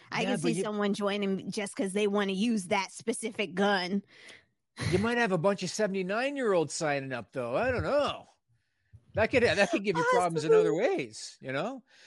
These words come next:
Speaker 2: Okay, so here's my last question for you. I did see a video where you were throwing axes.
Speaker 1: Yes.
Speaker 2: So here's a question, and you're from New York, so you might, this might be an easy answer.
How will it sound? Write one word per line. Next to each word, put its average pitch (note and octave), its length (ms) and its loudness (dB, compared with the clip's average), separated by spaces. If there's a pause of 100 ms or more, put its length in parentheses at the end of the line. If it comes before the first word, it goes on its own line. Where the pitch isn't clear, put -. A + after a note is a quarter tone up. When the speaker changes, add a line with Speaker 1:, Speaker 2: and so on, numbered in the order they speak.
(140)
Speaker 2:
Okay, F3 300 8
so D3+ 380 4
here's D#3 260 0
my D#3+ 120 0
last D#3 260 0
question C#3+ 340 0
for C3 180 -4
you. C#3 200 -2
I B2 160 -8
did D3+ 260 -4
see E3 200 -4
a D3 40 -4
video C3+ 420 0
where B2 160 -4
you A2+ 160 -4
were C3 100 -2
throwing B2+ 380 -6
axes. A#2 840 -10 (580)
Speaker 1:
Yes. A#2+ 440 -2
Speaker 2:
So A#2 220 -4 (180)
here's D#3+ 240 2
a E3+ 40 -2
question, C#3 500 -2
and B2+ 180 -10
you're A#2+ 120 -4
from C3+ 260 -6
New A#2 80 -4
York, G#2+ 320 -2
so A#2+ 140 -10
you A2+ 180 -6
might, A#2 220 -4 (120)
this A2+ 140 -10
might B2+ 140 -2
be B2 80 -4
an A#2 80 -6
easy A2+ 280 -4
answer. A2 340 -6